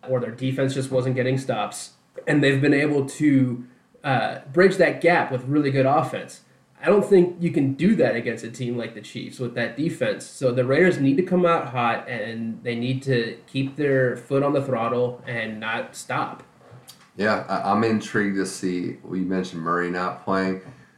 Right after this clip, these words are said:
Speaker 2: He's been a dynamic factor. That win over the Broncos, that season-changing, maybe season-defining win over the Broncos, it was the
Speaker 1: Yeah.
Speaker 2: run game. It was a two, a twofold attack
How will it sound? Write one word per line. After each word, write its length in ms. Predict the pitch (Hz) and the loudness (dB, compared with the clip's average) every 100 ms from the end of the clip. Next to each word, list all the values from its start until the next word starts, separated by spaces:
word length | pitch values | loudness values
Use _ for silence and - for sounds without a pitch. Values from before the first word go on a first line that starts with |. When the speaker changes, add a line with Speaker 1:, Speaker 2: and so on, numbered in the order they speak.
| _ _ _ _ _ _ _ | _ _ _ _ _ _ _
Speaker 2:
He's 440 | - 123 131 127 | -4 4 4 4
been 120 | 113 | 0
a 60 | 95 | 0
dynamic 420 | 90 90 85 82 - | 0 -2 -4 -8 -8
factor. 400 | 90 80 - 87 | -6 -6 -6 -4
That 240 | 98 127 110 | -4 -4 0
win 160 | 123 | 2
over 160 | 127 110 | 4 2
the 80 | 92 | -2
Broncos, 640 | 95 95 107 117 107 - | 0 0 0 2 0 2
that 400 | 98 95 - - | 0 0 -6 -14
season-changing, 1040 | - 127 117 113 110 - 107 110 117 127 | -2 2 2 2 -2 -2 -4 -2 2 2
maybe 240 | 107 101 | 2 0
season-defining 840 | 101 123 113 110 98 104 92 113 117 | -2 -2 0 0 0 0 0 0 0
win 120 | 120 | 2
over 180 | 127 135 | 2 2
the 80 | 135 | 2
Broncos, 580 | 143 143 147 151 147 - | 2 2 2 2 2 -2
it 60 | |
was 140 | 101 92 | -4 -2
the 100 | 87 | 0
Speaker 1:
Yeah. 60 | |
Speaker 2:
run 240 | - 120 98 | 2 0 -2
game. 240 | 85 92 | -4 -6
It 140 | - - | -6 -4
was 340 | 92 87 - - - _ _ | -2 -2 -6 -18 -20 _ _
a 80 | - | -14
two, 400 | - 127 101 110 | -6 -4 -2 -2
a 100 | 95 | -4
twofold 480 | 95 131 120 113 107 | -4 -2 0 0 -2
attack 520 | - 123 113 - - | -2 0 2 0 -4